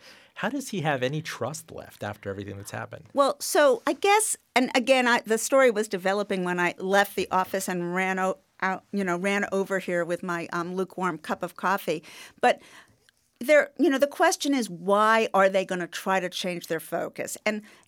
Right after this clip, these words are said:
Speaker 2: and again, you're still, there's still gonna be public sharing on, on, on Facebook. I'm, I'm still gonna be able to, to, to see,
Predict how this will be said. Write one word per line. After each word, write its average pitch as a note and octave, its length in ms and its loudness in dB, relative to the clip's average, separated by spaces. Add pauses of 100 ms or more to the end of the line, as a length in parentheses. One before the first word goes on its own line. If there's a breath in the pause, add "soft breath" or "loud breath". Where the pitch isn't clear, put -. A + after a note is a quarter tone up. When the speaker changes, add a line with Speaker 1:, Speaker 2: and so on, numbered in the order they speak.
(120)
Speaker 2:
and B3 220 2 (200)
again, C4 340 4
you're C4+ 80 2
still, D#4 340 4
there's C4 220 2
still C#4+ 220 4
gonna A3+ 160 -4
be G3 120 -6
public F#3+ 400 -4
sharing F3+ 440 -2
on, E3 240 -6
on, E3+ 260 -4 (120)
on F3+ 180 0
Facebook. G#3 540 -2
I'm, F3+ 240 -2
I'm F#3+ 140 -2
still G3+ 340 0
gonna F#3 200 -2
be F3+ 220 -2
able E3+ 200 -4
to, - 260 -4 (340 loud breath)
to, F#3+ 320 0
to - 280 -4
see, F#3+ 580 -4